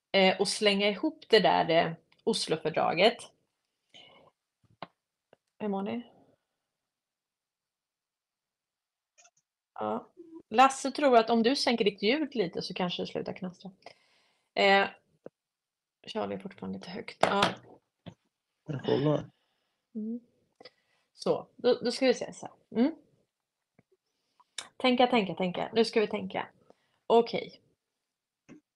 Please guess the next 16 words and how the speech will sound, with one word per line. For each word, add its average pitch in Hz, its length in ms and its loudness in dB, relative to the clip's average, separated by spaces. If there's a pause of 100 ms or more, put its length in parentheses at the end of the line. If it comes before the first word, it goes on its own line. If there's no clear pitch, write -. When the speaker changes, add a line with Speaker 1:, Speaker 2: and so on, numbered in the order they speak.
(1300)
Speaker 1:
Tjugohundrasjutton, 240 960 0 (520)
då 208 80 2
hade 202 200 4
det 208 80 4
gått 196 180 2
hundra 202 500 2
år. - 360 -4 (1160)
Man 214 160 2
slängde 254 600 2
ihop 262 500 0 (1300)
Oslofördraget - 1800 0 (760)
i 185 200 2
en 175 140 0
hast. - 640 -4 (1500)
Och, 190 560 2
ehm, 180 420 2